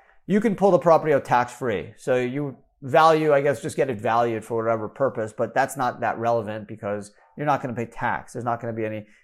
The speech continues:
tax you'll have to report on your ten forty. And if there's no tax you need to report, the I R S will be less concerned with the value. Again, if you're doing this in a pre-tax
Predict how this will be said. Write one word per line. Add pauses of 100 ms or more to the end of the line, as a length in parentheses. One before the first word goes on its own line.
tax
you'll
have
to
report
on
your
ten
forty. (320)
And
if
there's
no
tax
you
need
to
report,
the
I
R
S
will
be
less
concerned (380)
with
the
value. (800)
Again,
if
you're
doing
this
in
a
pre-tax